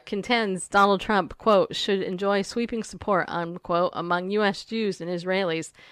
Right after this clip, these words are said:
so much so that he deserves pages in the Bible. But could it be that simple? Could it be, people? The U S A, uh, Today Network reached out to Doctor Joel M. Hoffman, a Jewish Bible scholar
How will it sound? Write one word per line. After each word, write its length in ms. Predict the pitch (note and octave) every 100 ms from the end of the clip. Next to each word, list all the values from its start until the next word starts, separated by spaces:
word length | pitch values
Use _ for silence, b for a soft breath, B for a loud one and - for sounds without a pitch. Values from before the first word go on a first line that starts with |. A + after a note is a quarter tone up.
| B
so 240 | - D4+ D#4
much 200 | A#3+ -
so 280 | G3 F3+
that 200 | F3 E3
he 100 | E3+
deserves 440 | A3 F3+ F#3+ F3+ E3+
pages 560 | - A#3 A3+ A#3 G#3 -
in 240 | A#3+ B3+
the 60 | G#3+
Bible. 500 | G#3 G3 E3 D#3 - B B B B B
But 140 | C4
could 180 | - F4
it 180 | D#4 G#3
be 260 | C#4+ D#4 D#4+
that 260 | A#3+ G#3+
simple? 600 | - A#3+ B3+ C#4+ D#4 - b b b -
Could 180 | - F#4
it 100 | C#4
be, 160 | D4
people? 540 | B3 B3+ A#3 B3+ B3 - b b b b -
The 100 | A3
U 160 | B3 B3+
S 220 | A#3 -
A, 400 | A#3 A#3 G#3+ F#3+ b -
uh, 220 | F3 E3
Today 400 | - A3 G#3+ G3
Network 420 | F#3 G3 F#3+ F#3+ G3+
reached 340 | G#3+ G#3+ -
out 180 | G3 F#3
to 60 | F3+
Doctor 380 | E3+ E3+ -
Joel 300 | E3+ F3 E3+ -
M. 200 | E3+ D#3+
Hoffman, 440 | F3 E3 - F#3
a 60 | D#3+
Jewish 260 | G3 F3
Bible 300 | - G#3 F#3
scholar 480 | D3+ - D3 E3+ G3